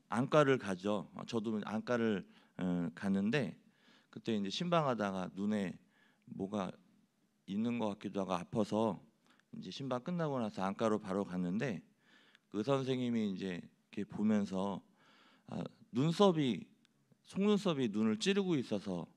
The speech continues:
또 이렇게 뭐가 조그만 게, 아주 조그만 게 났는데 그것 때문에 그 이렇게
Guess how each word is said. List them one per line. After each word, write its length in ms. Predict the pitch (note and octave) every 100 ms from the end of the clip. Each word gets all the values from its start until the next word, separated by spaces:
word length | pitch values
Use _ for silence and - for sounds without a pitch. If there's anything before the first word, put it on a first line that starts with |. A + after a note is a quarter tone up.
| _ _ _
또 120 | B2+ A#2
이렇게 200 | G2+ G2
뭐가 440 | G#2 A2 G#2+ G#2
조그만 460 | - E3 F3 D#3+ C#3
게, 160 | A#2 F#2+ -
아주 240 | - G#2 G#2+
조그만 380 | B2+ B2+ C3 B2
게 80 |
났는데 600 | G#2+ G2 G2+ G#2 D3 G#2+ - - - - -
그것 340 | - D#3+ E3
때문에 520 | E3+ D#3 C#3+ B2 F#2 - - - _ _ _
그 460 | - - F#2+ E2+ - - _ _ _
이렇게 360 | - F#2 E2+